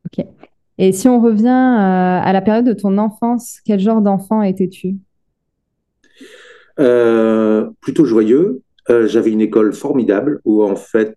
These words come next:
Speaker 2: euh, donc c'était dans un, un village en Bretagne, hein, pas loin de la ville de Rennes, euh, euh, avec des parents qui, qui me laissaient faire beaucoup de choses. Enfin, on était quatre enfants, hein, donc on, avec nos amis, on pouvait, on pouvait partir tout un samedi. Ils ne savaient pas où on était, on n'avait pas de portable,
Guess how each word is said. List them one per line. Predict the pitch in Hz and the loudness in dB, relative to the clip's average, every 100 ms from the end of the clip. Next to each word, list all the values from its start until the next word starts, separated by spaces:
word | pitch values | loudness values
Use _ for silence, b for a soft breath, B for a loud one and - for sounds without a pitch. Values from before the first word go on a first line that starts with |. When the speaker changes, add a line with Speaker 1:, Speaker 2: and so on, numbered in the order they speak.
| - | -4
Speaker 2:
euh, | 101 92 | -2 0
donc | 101 101 | -2 -2
c'était | - | 0
dans | 104 110 | 2 2
un, | 110 107 | 0 0
un | 107 | -2
village | 107 107 117 104 | -4 0 0 0
en | |
Bretagne, | 98 101 101 151 123 | 0 0 0 -2 -2
hein, | |
pas | 117 113 | -2 0
loin | 113 117 | 0 0
de | 110 | 0
la | 107 104 101 95 | 0 -2 -6 -10
ville | - 101 | -16 -6
de | 101 | -2
Rennes, | 120 143 131 101 - b b b b b - | 0 -2 -4 -10 -12 b b b b b -4
euh, | 127 117 110 107 107 101 98 95 104 - - _ _ - | 0 2 2 0 -2 -4 -4 -6 -8 -14 -20 _ _ -4
euh, | 113 107 | 0 0
avec | 107 113 | 0 0
des | 110 | 0
parents | 113 127 127 | 0 -2 -4
qui, | - 101 98 | -4 -4 -4
qui | 95 - | -4 -2
me | |
laissaient | 98 98 107 | 0 0 -2
faire | - 87 | 0 -2
beaucoup | 87 - | -2 -2
de | - | -4
choses. | - 107 127 - | 0 0 0 -2
Enfin, | - - 107 | -4 -2 -2
on | 98 | -2
était | 98 | -2
quatre | 113 120 | -2 -2
enfants, | 110 - - 113 | -4 -6 -6 -4
hein, | 98 | -4
donc | 95 - | -4 -4
on, | 95 90 90 90 - _ | -4 -6 -10 -16 -20 _
avec | - 101 | -2 0
nos | 107 113 | 0 2
amis, | 110 117 | 2 0
on | 98 | -2
pouvait, | 98 95 98 90 101 | -2 0 2 0 -4
on | 110 | -4
pouvait | 117 113 | 0 0
partir | 107 - - | -2 -6 -8
tout | - | -6
un | 143 | -6
samedi. | 127 104 101 117 - B B B B - | -2 -2 -4 -8 -16 B B B B -8
Ils | |
ne | 110 | -2
savaient | 117 107 | 2 2
pas | 127 | 2
où | 113 101 | 2 2
on | 98 | 0
était, | 92 117 131 | 0 0 0
on | 131 | 0
n'avait | 104 87 | -2 -2
pas | 123 | -4
de | - | -4
portable, | - - 117 127 156 | -6 -2 -2 0 -2